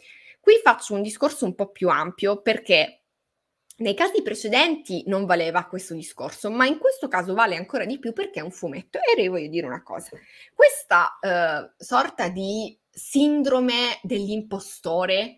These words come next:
che hanno i librai o in generale chi fa fumetti, di, che in realtà non ce l'ha chi fa fumetti, ma ce l'ha,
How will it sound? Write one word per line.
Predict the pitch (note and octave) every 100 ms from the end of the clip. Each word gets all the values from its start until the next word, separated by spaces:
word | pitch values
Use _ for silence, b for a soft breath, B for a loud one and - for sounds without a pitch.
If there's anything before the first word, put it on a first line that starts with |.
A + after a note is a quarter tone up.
| b b _
che | C4+
hanno | F3+ F#3 G#3 G#3 G#3 G#3 G#3+ -
i | G3+
librai | G3 F3+ D#3+ E3+ G3 F#3+ G#3 F#3+
o | A3
in | G#3+
generale | - G#3+ F#3+ F#3 G3+ -
chi | - F#3
fa | G3
fumetti, | F#3 - F3+ D#3+ G3 _ A3+
di, | F#3 F3
che | G#3 F#3
in | F#3
realtà | G3+ G#3
non | E4+ F3
ce | -
l'ha | F#3 F3
chi | F3+
fa | F3 E3+
fumetti, | - E3 - F3+ _ E3+
ma | F#3+
ce | - -
l'ha, | A3 A3+